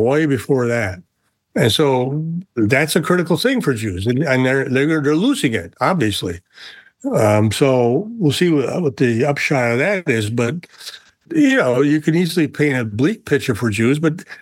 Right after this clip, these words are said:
on the other hand, they are armed to the teeth. They have nuclear weapons. They have submarine, nuclear submarines. They have missiles galore. They are a world military power, and, and don't ever, you know,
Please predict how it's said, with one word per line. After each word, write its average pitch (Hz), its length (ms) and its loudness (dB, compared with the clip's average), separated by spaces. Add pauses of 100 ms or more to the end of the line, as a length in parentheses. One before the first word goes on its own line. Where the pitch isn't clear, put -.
(120)
on 190 180 4
the 226 100 2
other 294 200 2
hand, 131 480 -2 (640)
they 196 500 2
are 151 260 0
armed 156 300 0
to 185 100 0
the 175 140 0
teeth. 127 580 -4
They 127 300 0
have 131 240 0
nuclear 151 380 0
weapons. 127 560 -4
They 120 160 0
have 120 200 0
submarine, 135 520 0
nuclear 147 320 0
submarines. 127 640 -2
They 123 140 0
have 120 300 0 (640)
missiles 135 560 2
galore. 117 720 0 (480)
They 156 440 2
are 143 340 2
a 131 120 0
world 151 720 0
military 131 640 0
power, 170 520 -2
and, 135 320 0
and 123 180 2
don't 139 240 2
ever, 131 300 0 (480)
you 208 80 4
know, 104 320 0